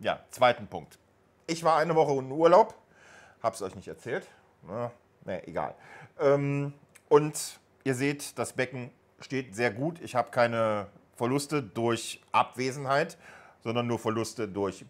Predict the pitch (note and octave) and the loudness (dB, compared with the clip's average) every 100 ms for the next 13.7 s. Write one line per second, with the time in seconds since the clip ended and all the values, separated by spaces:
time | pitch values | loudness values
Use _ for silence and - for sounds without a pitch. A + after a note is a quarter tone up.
0 | - A2+ A#2+ B2+ D3 E3+ - _ _ - | -6 0 0 4 2 2 -2 _ _ -4
1 | A#2 B2+ A#2+ A2+ A2+ A#2 D#2+ G#2 G#2 G#2+ | 0 0 0 -6 -6 -6 -2 -4 -2 -2
2 | G#2 F#2+ G#2 - - C3 F3 - - - | -2 0 -4 -4 0 2 2 -4 -18 -20
3 | - - C3 C#3+ C#3+ D3 C#3 B2+ C3 C3 | -20 -2 6 6 6 0 2 4 2 0
4 | - - B2+ A#2 - - A2+ A#2 A2+ A2+ | -6 -8 -4 -4 -4 -2 2 4 4 2
5 | C3 B2+ A#2+ A#2 A#2 G#2+ G#2+ C#3+ D3 D3+ | 2 2 2 -2 -8 -6 -2 0 2 6
6 | D3+ E3+ E3 E3+ C3+ C3+ B2+ A#2+ A#2 F2 | 6 6 6 4 2 0 0 0 0 -4
7 | A#2 B2 G#2+ G#2 G#2 C#3 B2+ - E3 - | -2 0 2 2 0 0 -2 2 0 0
8 | - - - - G#2+ B2 B2 B2 - - | -20 -20 -10 -2 2 2 -2 -12 -12 -14
9 | G#2 G#2+ G#2 G2+ G#2 G2 F#2+ F#2+ F#2 F#2 | -10 -8 -8 -8 -4 0 2 2 0 -6
10 | F2+ F2+ _ _ - A2+ A2+ A2 C3+ D3 | -10 -14 _ _ -6 -4 -4 -4 -2 0
11 | C#3+ C#3+ D3 C#3+ D3 C#3+ - A#2+ C#3 - | 2 0 -2 -4 -6 -8 -10 -8 -8 -4
12 | C#3+ C#3+ C#3 E3 - - _ - - - | -4 -4 -2 -4 -4 -20 _ -20 -20 -20
13 | - _ - C3+ C#3 C#3 - | -20 _ 2 2 2 -4 -8